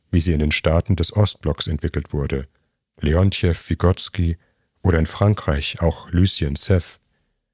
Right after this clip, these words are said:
Gleichzeitig sei er, so Andi,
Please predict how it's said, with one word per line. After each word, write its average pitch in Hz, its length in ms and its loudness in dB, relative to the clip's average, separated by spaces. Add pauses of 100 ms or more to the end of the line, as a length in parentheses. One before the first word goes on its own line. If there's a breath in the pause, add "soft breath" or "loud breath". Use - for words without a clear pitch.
(640)
Gleichzeitig 104 600 2
sei 98 240 2
er, 98 160 4
so 92 160 0
Andi, 87 460 2